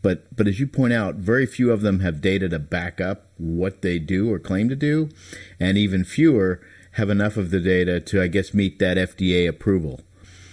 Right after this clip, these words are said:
And so those are areas that you as a P B M are beginning to say, "Maybe we should begin to integrate some of these into our therapeutic, uh, offerings for patients within our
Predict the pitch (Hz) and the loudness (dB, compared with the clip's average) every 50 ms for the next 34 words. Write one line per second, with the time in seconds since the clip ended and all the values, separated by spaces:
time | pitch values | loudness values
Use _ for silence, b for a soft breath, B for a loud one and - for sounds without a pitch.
0 | B B B B B B B B B - - 113 107 104 104 - 123 110 104 107 | B B B B B B B B B -6 -2 0 0 0 2 2 2 2 4 4
1 | 123 131 151 143 143 120 85 87 117 113 107 107 104 95 - 95 87 - 107 95 | 4 4 4 2 2 0 2 2 4 4 6 4 4 2 2 -2 -2 0 0 2
2 | 104 110 113 117 113 113 101 - - - 107 95 90 87 95 87 - - - 113 | 4 4 4 4 4 2 2 0 -2 -4 -2 -2 0 0 -2 -2 -2 0 0 0
3 | 101 98 95 95 95 101 104 101 90 82 78 95 90 101 98 98 95 92 92 90 | 2 4 2 4 4 4 2 2 2 0 0 0 2 2 2 2 2 2 0 0
4 | - - 101 95 92 92 90 90 90 b b b b b b b b b b - | 0 0 0 2 2 2 2 0 -2 b b b b b b b b b b -20
5 | - - - 87 92 95 104 98 98 101 - - 95 90 92 90 92 98 92 90 | -12 -6 -2 -2 0 0 2 2 2 0 0 0 -2 -2 0 0 2 2 2 2
6 | 87 85 82 78 - - - _ - 107 110 107 95 107 101 92 - - 98 98 | 0 0 -2 -6 -10 -16 -10 _ -2 0 0 2 2 0 0 0 0 0 0 0
7 | 95 92 95 95 87 - - 120 98 95 95 104 98 90 85 80 80 - - 101 | 2 2 2 0 0 -2 -2 -2 0 0 0 0 0 0 0 -2 -4 -2 0 2
8 | 95 90 - - - 101 92 92 87 80 - - 87 87 80 78 - - 87 87 | 2 2 0 0 0 0 2 2 0 -2 -4 -6 -4 -4 -4 -6 -6 -8 -10 -10
9 | 90 - 101 95 95 98 - - - 87 80 78 78 76 - - - - 90 85 | -6 -2 -2 0 0 -2 -2 -4 -4 -4 -2 -2 -4 -6 -8 -6 -2 -2 -2 0
10 | - 90 80 - 85 82 85 85 85 78 78 78 | -2 -4 -4 -4 -4 -2 -2 -2 -2 -2 -4 -6